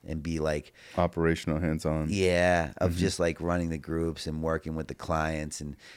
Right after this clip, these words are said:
Speaker 1: and not, you know, it's funny. I came into A A as, like, a king,
Speaker 2: Mm-hmm.
Speaker 1: and I worked my way up the ladder to become a humble servant.
Speaker 2: Mm.
Speaker 1: And now, like, that's what I love the most, is to just help these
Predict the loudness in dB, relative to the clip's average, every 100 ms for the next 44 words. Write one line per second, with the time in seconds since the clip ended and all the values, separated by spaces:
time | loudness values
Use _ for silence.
0 | -12 -6 -2 0 0 -2 -6 -20 -20 -20
1 | _ _ 2 8 8 6 6 6 6 0
2 | 2 4 4 4 6 6 6 4 2 0
3 | 2 2 4 6 6 4 4 2 0 -4
4 | -14 _ -4 0 0 0 -2 -4 -12 -12
5 | -6 -2 0 -2 -6 -4 0 2 2 0
6 | -2 -2 0 0 2 2 0 -2 -2 2
7 | 2 2 2 2 0 -4 2 2 0 -6
8 | -2 0 2 2 0 -2 -4 -6 -6 -4
9 | -2 -2 -4 -4 -4 -4 -4 -4 0 2
10 | 4 2 -2 _ _ -4 -2 2 4 4
11 | 4 2 -2 -2 -2 -2 0 2 4 2
12 | 0 -4 -2 -2 -4 -8 -14 -10 -8 -6
13 | -8 -6 2 2 2 _ -14 -8 -6 -6